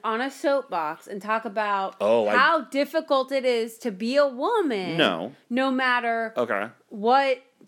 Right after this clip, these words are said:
Speaker 1: time it is. Like, I related more to the Barbie
Speaker 2: You're gonna,
Speaker 1: movie.
Speaker 2: you're gonna relate to it more.
Speaker 1: Sure.
Speaker 2: But I think
Speaker 1: Absolutely.
Speaker 2: this movie stood
Speaker 1: So I
Speaker 2: on
Speaker 1: have way more enjoyment of it.
Speaker 2: I think this movie stood on equal of a soapbox for its own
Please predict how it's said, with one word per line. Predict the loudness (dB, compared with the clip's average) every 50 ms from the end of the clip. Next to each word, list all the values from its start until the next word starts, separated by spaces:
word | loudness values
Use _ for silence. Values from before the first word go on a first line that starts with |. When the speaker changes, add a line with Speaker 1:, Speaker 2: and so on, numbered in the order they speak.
| _ _
Speaker 1:
time | -10 -2 0 2 2 2 0 -2 -4 -2
it | 0
is. | 0 0 0 0
Like, | -2 -2 -2 -4 _ _ 4
I | 6 6 6 6 2 0
related | -2 -2 -2 -2 0 0 0 0 0 2 0 0 0 0
more | -4 -4 -6 -6
to | -6 -8 -6
the | -6 -6
Barbie | 0 2 4 4 4 4
Speaker 2:
You're | 2 2
gonna, | 0 0 -2
Speaker 1:
movie. | -4 -2 0
Speaker 2:
you're | 0 2 2
gonna | 2 2 2
relate | 2 2 0 0 -2 -2 -2 -4 -8 -12
to | -8 -4 -2 -2
it | -4 -4
more. | -6 -4 0
Speaker 1:
Sure. | 2 2 4 4 2 0 -2 -4 -8 _ 2
Speaker 2:
But | 2 2 4
I | 2 0 0
think | 2 2 2 2
Speaker 1:
Absolutely. | 2 0 0 0 2
Speaker 2:
this | 2
movie | 0 -2 -2
stood | -4 -8 -10 -12 -8 0 2 4
Speaker 1:
So | 4
I | 4 4
Speaker 2:
on | 2
Speaker 1:
have | 0 -4 -6 -6 -10 _ _ _ _ _
way | -18 -8 0 2 4 4 4 2 -2
more | -4 -4 -4 -4 -4 -4
enjoyment | -6 -6 -6 -6 -6 -6 -6 -6 -6 -6
of | -8 -10 -12
it. | -12 -2 -2
Speaker 2:
I | 0
think | 0 2 0 0
this | 0 0
movie | 0 -2 -2 -2
stood | -4 -4 -2 0 0 0
on | 0 -4 -6 _ -12
equal | -10 -10 -10 -8 -6 -4 -2 0 0
of | -2 -2
a | -6 -12
soapbox | -8 -4 -4 -4 -4 -4 -6 -6 -6 -6 -8 -10 -14 -14 -14 -8
for | -6 -6 -4 -4
its | -6 -8 -10 -8
own | -4 -4 -2 -2 -2 -4 -4 -6 -8 -8